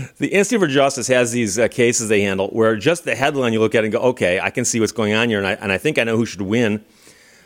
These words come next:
Out of Newton, Iowa, officials arrested and prosecuted a citizen because of what he said. Now, with the help of the Institute for Justice, he's fighting back with a federal lawsuit.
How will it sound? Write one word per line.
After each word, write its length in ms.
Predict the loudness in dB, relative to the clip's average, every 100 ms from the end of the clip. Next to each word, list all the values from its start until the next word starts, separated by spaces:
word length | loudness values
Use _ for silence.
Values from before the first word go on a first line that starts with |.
| _
Out 120 | 0
of 80 | 2
Newton, 340 | 2 0 0 -2
Iowa, 480 | 2 2 0 -4 -14 _ _ _ _ _ _
officials 500 | -8 0 2 2 0
arrested 480 | 0 0 2 0 -2
and 220 | -2 -2
prosecuted 760 | 2 2 2 0 -4 0 2 2
a 100 | -2
citizen 440 | 0 2 2 0
because 280 | -2 0 0
of 60 | 0
what 200 | 0 0
he 80 | 0
said. 340 | 0 2 2
Now, 420 | 2 2 0 -4 -12 _ _ _
with 120 | 0
the 80 | 2
help 220 | 2 -2
of 80 | -2
the 80 | -2
Institute 260 | 0 -2 -2
for 60 |
Justice, 520 | 2 0 0 -6 -8 -14 _ _ _
he's 240 | -4 -2 0
fighting 300 | 0 0 0
back 280 | 0 0 -2
with 100 | -4
a 40 |
federal 520 | -2 0 2 2 2
lawsuit. 680 | 2 4 4 2 -2 -6 -10